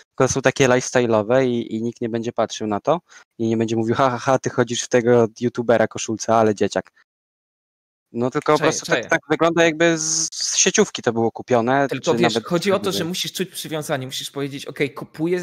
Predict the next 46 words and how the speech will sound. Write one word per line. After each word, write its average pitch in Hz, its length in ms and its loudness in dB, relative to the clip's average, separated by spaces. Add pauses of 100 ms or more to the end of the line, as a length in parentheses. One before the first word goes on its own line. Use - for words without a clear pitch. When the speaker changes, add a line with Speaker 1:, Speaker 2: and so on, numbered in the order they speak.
Speaker 2:
bluzę 143 480 -4
z - 80 -10
tego 143 220 -4
sklepu, 156 460 -4
wspieram 151 400 -2
pompę, 120 360 -2
mój 135 200 0
ulubiony 135 320 -2
zespół". - 440 -10 (520)
Bo 143 480 2
Speaker 1:
No 139 200 4
i, 160 80 2
i, - 360 0
i - 40 4
to 135 100 0
jest 143 180 2
spoko. 110 440 0 (400)
Speaker 2:
bo 127 200 -4
jakby 139 560 -6
tak 190 300 -10
sam 165 220 -6
z - 100 -12
siebie 156 300 -8
nie 165 120 -8
kupisz, - 600 -14 (120)
bo 139 200 -4
krop 147 440 -4
ten 143 200 -4
przysłowiowy 143 840 -4 (280)
będzie 139 260 -4
miał 143 420 0
materiały 143 600 0
za 131 160 -6
trzy - 260 -4
razy 156 260 -2
taniej, 202 360 -2
przez - 300 -10
co 175 100 -6
później 175 300 -8
w 170 40 -12
sklepie 170 320 -10
będzie 151 220 -12
trzy - 180 -10
razy 147 220 -6
tańszy. 113 300 -10
Rozumiesz? 151 540 -4